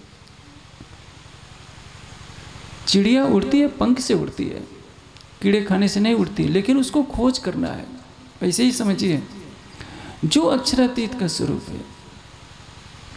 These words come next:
सबके साथ जुड़ा हुआ है। भैरव सेठ के साथ भी वही जुड़ा हुआ है, लक्ष्मण दास के अंदर भी वही राज्य का स्वरूप है, लेकिन वो मार्फत के दृष्टि है। पानी में उंगली डालेंगे तो ठंडक लगेगी।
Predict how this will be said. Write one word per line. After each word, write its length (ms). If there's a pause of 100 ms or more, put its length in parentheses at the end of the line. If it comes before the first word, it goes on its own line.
(540)
सबके 420
साथ 200
जुड़ा 240
हुआ 200
है। 100 (1080)
भैरव 320
सेठ 320
के 120
साथ 400
भी 160
वही 180
जुड़ा 240
हुआ 200
है, 180 (600)
लक्ष्मण 460
दास 560 (380)
के 60
अंदर 600
भी 240
वही 300
राज्य 280
का 140
स्वरूप 340
है, 160 (720)
लेकिन 240
वो 80
मार्फत 560
के 80
दृष्टि 380
है। 120 (1500)
पानी 300
में 320
उंगली 340
डालेंगे 380
तो 140
ठंडक 420
लगेगी। 520